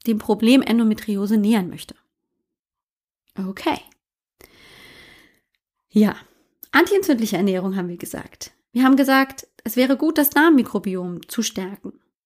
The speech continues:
Wir wollen auf endokrine Disruptoren oder grundsätzlich auf Umweltgifte verzichten.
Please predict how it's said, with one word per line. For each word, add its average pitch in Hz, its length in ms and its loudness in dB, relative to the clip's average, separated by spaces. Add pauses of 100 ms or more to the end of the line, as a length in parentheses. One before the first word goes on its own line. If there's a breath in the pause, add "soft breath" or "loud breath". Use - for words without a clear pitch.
(100)
Wir 214 180 0
wollen 240 420 2
auf 233 260 -4
endokrine 285 500 2
Disruptoren 240 580 -2
oder 220 180 -2
grundsätzlich 240 720 -2
auf 214 300 -4 (300 soft breath)
Umweltgifte 214 880 0
verzichten. - 640 -8